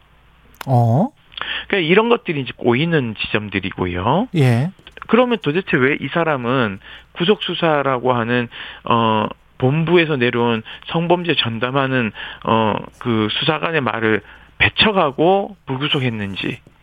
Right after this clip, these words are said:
Speaker 2: 이런 것들이 또 수사를 해봐야 될 지점이죠. 그 구-, 이십 비 군검사는 왜 구속영장을 청구하지 않았는지,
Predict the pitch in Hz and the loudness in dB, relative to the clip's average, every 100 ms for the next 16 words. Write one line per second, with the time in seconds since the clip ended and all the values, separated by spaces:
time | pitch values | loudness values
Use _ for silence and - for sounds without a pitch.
0 | - - - 240 240 233 185 175 175 165 | -20 -4 2 2 2 -2 -2 -2 -2 -2
1 | - - 170 160 143 139 139 127 120 117 | -4 0 2 2 0 -2 -2 -2 -2 -2
2 | 104 - - 98 92 - 101 151 240 - | -4 -2 -2 -4 -4 -2 0 0 -2 -10
3 | - - - 190 - - 196 214 220 208 | -14 -10 -4 -4 -2 0 2 4 4 0
4 | 165 160 156 147 151 139 107 123 143 - | -2 0 0 0 -2 0 2 2 2 -4
5 | 143 170 127 107 - 113 113 - 135 120 | -4 -2 -2 -4 -4 -4 -2 -2 0 0
6 | 107 - 104 110 92 92 - 127 | 0 -2 -4 -4 -4 -8 -4 -4